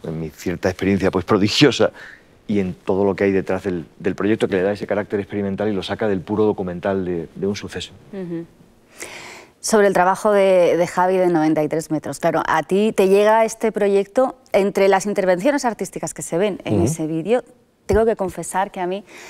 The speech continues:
Speaker 2: eh, una que me, que me socavó especialmente, porque tuve la oportunidad de ver la, la exposición antes de que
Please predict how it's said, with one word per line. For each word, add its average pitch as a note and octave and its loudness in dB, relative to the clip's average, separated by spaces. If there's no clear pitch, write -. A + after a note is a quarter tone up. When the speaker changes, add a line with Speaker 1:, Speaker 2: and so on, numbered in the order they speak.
Speaker 2:
eh, E3+ 4
una F#3 -2
que G#3 0
me, F3+ 0
que F3 -2
me E3+ 0
socavó F3+ 2
especialmente, F3+ 0
porque F3+ -6
tuve E3 -2
la E3 0
oportunidad D#3+ 0
de D#3+ 2
ver D#3+ -2
la, D#3+ 0
la D#3+ -2
exposición E3 -2
antes D3+ -6
de D3 -8
que B2+ -4